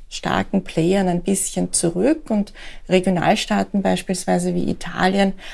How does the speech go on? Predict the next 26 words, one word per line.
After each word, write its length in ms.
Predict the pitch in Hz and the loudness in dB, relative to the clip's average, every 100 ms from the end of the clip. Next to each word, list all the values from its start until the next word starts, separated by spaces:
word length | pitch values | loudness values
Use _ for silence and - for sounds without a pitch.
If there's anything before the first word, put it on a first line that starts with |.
| - | -12
haben 240 | - 165 175 | -2 0 2
hier 180 | 180 | 0
auch 220 | - 156 - | 0 0 0
schon 300 | - 170 - | -2 -2 -2
sehr 320 | - 165 151 - | -6 -4 -2 -2
viel 300 | - 160 160 - - - | -2 0 -2 -6 -16 -4
Macht 540 | 175 170 170 - - - | 2 2 0 -6 -6 -2
auf 180 | 156 | 0
die 140 | - 170 | 0 0
Regionen 640 | 170 165 156 151 160 151 - | 0 -2 -2 0 0 0 -4
abgegeben. 680 | 156 - - - - - - - - - - - | -8 -6 -10 -6 -8 -8 -12 -16 -18 -16 -10 0
Wenn 200 | 196 220 | 2 4
wir 60 | |
dann 180 | 208 208 | 4 2
tiefer 300 | 208 247 - | 2 0 2
hineinblicken 920 | 202 185 170 - 247 330 277 277 262 | 2 2 2 2 2 2 0 0 0
sozusagen 720 | 254 247 - 226 - 202 202 | 0 -4 -4 -4 0 0 0
in 160 | - 185 | 0 0
die 120 | 180 | 0
unterschiedlichen 1080 | - 226 240 220 - 196 190 180 185 185 185 | 0 0 2 -2 0 -2 2 2 2 0 -2
Spielarten, 1300 | - - - 220 262 294 190 190 220 - - 254 254 - - - - - | -8 -6 0 2 2 0 -4 0 0 0 0 2 0 -4 -16 -16 -18 -2
dann, 400 | 190 196 202 202 | 2 4 2 2
äh, 360 | - 196 196 196 | 2 2 2 2
macht 420 | 190 190 - - | 0 0 -4 -4
die 80 | 202 | 0
Unterscheidung 920 | 196 - - - 65 98 104 101 | 0 0 -2 0 2 2 4 2